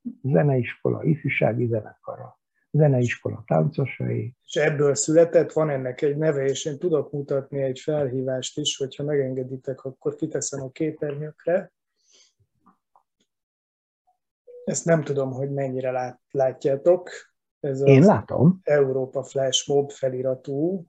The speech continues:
Speaker 2: és a, az esemény helyszínét is megjelölő, időpontját megjelölő, megjelölő plakát, ami mostanában így látható különböző felületeken. Tehát erről szól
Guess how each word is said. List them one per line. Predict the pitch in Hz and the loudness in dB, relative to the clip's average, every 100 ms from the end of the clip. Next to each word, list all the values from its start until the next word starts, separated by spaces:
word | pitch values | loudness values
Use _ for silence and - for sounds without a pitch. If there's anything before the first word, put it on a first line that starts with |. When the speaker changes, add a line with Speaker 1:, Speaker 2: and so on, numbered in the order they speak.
| _ - | _ -12
Speaker 2:
és | 127 - | -8 -6
a, | 135 127 131 127 _ | -4 -6 -8 -16 _
az | 131 | -8
esemény | 131 135 135 131 123 | -4 -2 -4 -6 -8
helyszínét | 107 135 127 - 131 123 123 | -6 -6 -4 -8 -10 -12 -12
is | 131 - | -12 -12
megjelölő, | 131 131 127 127 127 131 143 156 156 | -10 -10 -8 -6 -6 0 0 0 -8
időpontját | 135 127 123 - 131 127 139 131 | -12 -10 -10 -12 -16 -14 -16 -12
megjelölő, | 139 127 131 131 131 131 131 _ - | -10 -10 -10 -10 -12 -12 -14 _ -6
megjelölő | 147 139 135 127 123 131 131 - _ _ - - - _ - | -4 -2 -2 -4 -6 -6 -8 -10 _ _ -20 -20 -20 _ -4
plakát, | 143 131 - 135 151 170 165 | 0 0 -2 -2 0 0 -2
ami | 131 131 | -2 -4
mostanában | 127 127 - - 127 127 127 127 | -6 -6 -8 -8 -8 -8 -8 -8
így | 123 123 | -8 -8
látható | 131 120 - 143 135 | -8 -8 -10 -10 -10
különböző | 135 135 127 127 127 123 | -8 -6 -6 -6 -8 -8
felületeken. | - 131 127 139 - 151 - 135 | -8 -10 -8 -12 -14 -16 -14 -14
Tehát | - 135 131 | -6 -4 0
erről | 147 143 127 | 2 2 -2
szól | - 147 139 131 139 | -4 -2 -2 -2 -8